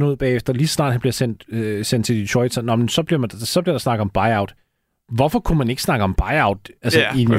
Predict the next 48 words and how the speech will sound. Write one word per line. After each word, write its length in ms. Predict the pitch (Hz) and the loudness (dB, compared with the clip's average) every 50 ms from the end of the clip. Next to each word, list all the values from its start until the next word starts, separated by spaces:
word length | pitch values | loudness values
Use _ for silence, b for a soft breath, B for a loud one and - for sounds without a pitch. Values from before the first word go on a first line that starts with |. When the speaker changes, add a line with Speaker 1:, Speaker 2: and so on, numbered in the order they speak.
| 98 98 | 4 4
Speaker 1:
York 100 | - 135 | 4 4
Speaker 2:
præcis. 140 | 139 131 120 | 4 2 2
Speaker 1:
selv? 220 | - 151 190 190 - b b b b b b b b | 2 0 0 0 -4 b b b b b b b b
Hvorfor 160 | - 170 208 196 | 0 0 0 2
kunne 120 | - 151 | 0 0
de 100 | 113 143 | 0 2
da 80 | 185 269 | 0 0
ikke 120 | 180 - | 0 2
bare 180 | - 135 117 120 | 0 0 0 0
købe 200 | - - 123 101 | 0 -2 0 0
ham 140 | - 107 117 | 0 0 0
ud, 80 | 131 - | 0 -2
hvis 140 | 139 117 - | -4 -4 -2
det 120 | 120 104 | 0 2
er? 120 | 101 113 120 B B B B B | 2 0 0 B B B B B
Speaker 2:
Ja. 60 | - 139 - - | -2 -2 0 2
Speaker 1:
Altså, 180 | 165 139 160 - | 0 0 0 0
ni 260 | 165 170 196 269 294 | 2 2 4 4 2
millioner, 420 | 269 254 233 175 170 175 208 196 180 | 2 0 2 2 2 0 0 0 0
jeg 60 | 175 | 0
ved 80 | 190 | 0
godt, 140 | 180 185 - | 0 -2 -2
det 60 | 160 151 | 0 -2
lyder 180 | 165 175 147 | -2 -2 -2
som 180 | 156 - 165 131 | -2 0 0 0
utrolig 340 | 131 - - 190 202 180 143 | 0 0 -2 0 0 2 2
meget, 200 | 123 120 135 147 | 2 2 2 0
men 80 | 139 - | 0 0
det 80 | 160 156 | 0 -2
er 40 | 127 | -2
altså 160 | 107 - 110 - | -2 -4 -2 0
en 140 | 123 117 | 2 4
minimal 420 | 113 117 113 110 101 101 120 190 185 | 4 4 4 4 2 2 2 0 -2
procentdel 720 | - - 131 - - 160 175 165 - 151 143 120 113 104 - _ _ | -2 -4 -6 -2 0 -2 -2 -2 -2 -2 -2 -2 -2 -4 -8 _ _
af 100 | 131 123 | -2 0
en 180 | 117 110 107 98 | 2 2 0 2
salary 320 | - 107 107 160 165 104 | 0 0 0 2 0 0
cap 260 | - - 107 95 - - - - - | 0 -2 -2 0 0 -2 -4 -4 -2
lige 160 | 135 135 147 | 0 2 2
nu, 220 | 139 123 127 135 - - _ _ _ _ _ | 4 2 2 0 -2 -6 _ _ _ _ _
der 80 | - 127 | 0 0
ligger 180 | 131 135 147 | 2 2 2
på 120 | 151 - 135 | 2 0 0
omkring 280 | 123 113 151 147 135 | 0 -2 -2 -2 0
hundrede 280 | 123 127 135 143 135 127 | 0 2 2 2 2 2
nitten, 340 | 117 113 117 117 - 151 127 | 2 2 0 0 0 0 2
hundrede 200 | 117 123 131 123 | 2 2 0 -2
tyve. 260 | - - 101 107 123 | -2 0 0 0 0